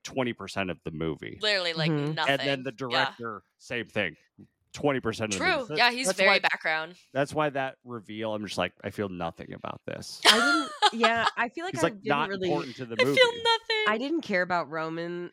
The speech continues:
Speaker 3: and so, like, when he was the surprise, I was like, "Oh, well, I mean, I guess I'm surprised, but, like, I don't care." Like,
Speaker 1: <laughs>
Speaker 3: but yeah, who did you think, Avery, if you were to guess who's the second killer?
Speaker 2: I
Speaker 3: Are
Speaker 2: mean,
Speaker 3: you saying Patrick
Speaker 2: yeah,
Speaker 3: Dempsey,
Speaker 2: n-
Speaker 3: Jace?
Speaker 1: Yes.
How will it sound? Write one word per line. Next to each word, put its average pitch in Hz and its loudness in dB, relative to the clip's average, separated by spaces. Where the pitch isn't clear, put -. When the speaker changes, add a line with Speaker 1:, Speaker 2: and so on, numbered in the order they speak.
Speaker 3:
and 165 -2
so, 170 -2
like, 165 0
when 165 0
he 175 0
was 160 -6
the 160 -10
surprise, 160 0
I 165 2
was 156 -6
like, 160 -4
"Oh, 262 -2
well, 233 -2
I 160 2
mean, 214 0
I 202 0
guess 208 -6
I'm 240 -6
surprised, 160 -2
but, 190 -4
like, 170 0
I 160 0
don't 147 -2
care." 143 -6
Like, 175 0
Speaker 1:
<laughs> - -16
Speaker 3:
but 185 2
yeah, 165 2
who 233 -2
did 233 -4
you 226 -2
think, 180 0
Avery, 170 2
if 165 -4
you 185 0
were 185 4
to 170 -2
guess 151 -2
who's 147 -4
the 135 2
second 143 -6
killer? 135 -2
Speaker 2:
I 233 10
Speaker 3:
Are 262 6
Speaker 2:
mean, 277 4
Speaker 3:
you - 4
saying 233 2
Patrick 190 -2
Speaker 2:
yeah, - -
Speaker 3:
Dempsey, 160 -6
Speaker 2:
n- - -
Speaker 3:
Jace? 220 -8
Speaker 1:
Yes. 127 -2